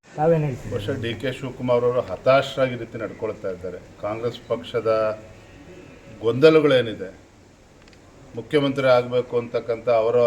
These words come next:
Speaker 2: ಒಂದು ವಿಚಾರಗಳೇನಿದೆ, ಇವೆಲ್ಲವೂ ಕೂಡ ಪಾಪ ಎಲ್ಲೋ ಒಂದು ಕಡೆ ಡಿ ಕೆ ಶಿವಕುಮಾರ್, ಯಾಕಂದರೆ, ಆ, ದಿನನಿತ್ಯ ಮಂತ್ರಿಗಳು ಡಿ ಕೆ ಶಿವಕುಮಾರ್ ವಿರುದ್ಧ ಹೇಳಿಕೆ ನೀಡ್ತಾ ಇರ್ತಕ್ಕಂಥದ್ದು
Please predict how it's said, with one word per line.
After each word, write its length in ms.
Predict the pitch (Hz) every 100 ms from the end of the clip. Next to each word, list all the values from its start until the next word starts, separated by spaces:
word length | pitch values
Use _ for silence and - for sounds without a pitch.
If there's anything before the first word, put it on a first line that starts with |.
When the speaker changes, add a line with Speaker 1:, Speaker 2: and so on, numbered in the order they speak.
| 113 110 - - - 120
Speaker 2:
ಒಂದು 580 | 113 113 110 107 101 101 - - - - - - - 160 - - - - - - - 120
ವಿಚಾರಗಳೇನಿದೆ, 840 | 120 147 147 139 123 113 95 92
ಇವೆಲ್ಲವೂ 380 | 92 101 127 143
ಕೂಡ 200 | 139 147
ಪಾಪ 240 | 143 131
ಎಲ್ಲೋ 240 | 131 120 131
ಒಂದು 140 | 127
ಕಡೆ 160 | 131 123
ಡಿ 140 | 120
ಕೆ 160 | 117 127
ಶಿವಕುಮಾರ್, 380 | 127 120 123 120
ಯಾಕಂದರೆ, 440 | 113 120 123 117 110 - - - - - -
ಆ, 300 | 117 113 110
ದಿನನಿತ್ಯ 440 | 113 120 127 123 127
ಮಂತ್ರಿಗಳು 680 | 113 117 113 123 123 120
ಡಿ 200 | 117 120
ಕೆ 140 | 120 123
ಶಿವಕುಮಾರ್ 400 | - - 123 117
ವಿರುದ್ಧ 200 | 113 113
ಹೇಳಿಕೆ 400 | 110 117 120 120
ನೀಡ್ತಾ 320 | 113 101 110
ಇರ್ತಕ್ಕಂಥದ್ದು 800 | 95 104 92 95 90 92 95 92